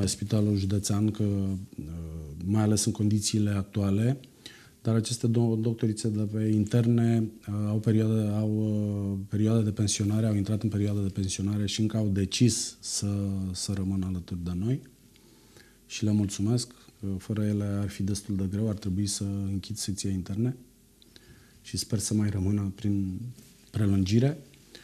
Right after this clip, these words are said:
Uh, avem probleme la infecțioase, unde e un eșantion și o secție foarte grea, mai ales că este covid. Din cinci posturi avem doar doi medici, doi medici tineri care fac cinci gărzi.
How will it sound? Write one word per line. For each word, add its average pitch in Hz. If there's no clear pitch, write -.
Uh, 113
avem 117
probleme 123
la 123
infecțioase, 113
unde 107
e 110
un 107
eșantion 110
și 113
o 110
secție 113
foarte 110
grea, 110
mai 113
ales 113
că -
este 104
covid. 110
Din 107
cinci 104
posturi 107
avem 107
doar 104
doi 107
medici, 107
doi 110
medici 107
tineri 113
care 107
fac 123
cinci 113
gărzi. 135